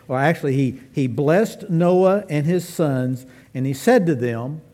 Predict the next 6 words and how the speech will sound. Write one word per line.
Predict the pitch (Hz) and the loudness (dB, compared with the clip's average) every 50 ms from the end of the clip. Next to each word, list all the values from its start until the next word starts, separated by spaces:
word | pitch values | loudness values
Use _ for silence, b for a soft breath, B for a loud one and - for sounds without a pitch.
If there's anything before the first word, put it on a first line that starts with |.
| _ _ _ _ _ _ _ b b b b b b b b b _ - 101 | _ _ _ _ _ _ _ b b b b b b b b b _ -8 -4
"Be | 101 135 120 | -2 -2 -2
fruitful | 113 - - - 147 156 170 165 - - 226 240 262 247 240 - - - - - _ _ _ | -2 -6 -2 0 2 2 2 0 -2 -2 0 0 0 -2 -6 -12 -18 -20 -20 -20 _ _ _
and | - 123 117 110 113 | -6 -4 -4 -2 -2
multiply | 117 127 135 160 - - 185 165 - - 190 185 185 190 208 214 220 208 185 - - - | -2 0 0 0 -2 -2 -6 -6 -4 -4 -4 -2 -2 -2 -4 -6 -8 -10 -14 -18 -20 -10
and | - 135 135 143 147 143 143 143 143 139 147 147 - - _ _ _ _ _ _ | -6 -4 -2 -2 -2 -2 -2 -2 -4 -6 -8 -12 -14 -20 _ _ _ _ _ _
fill | _ - - - - 160 156 160 175 175 180 180 180 175 | _ -20 -20 -10 -2 2 2 2 4 2 0 -2 -4 -6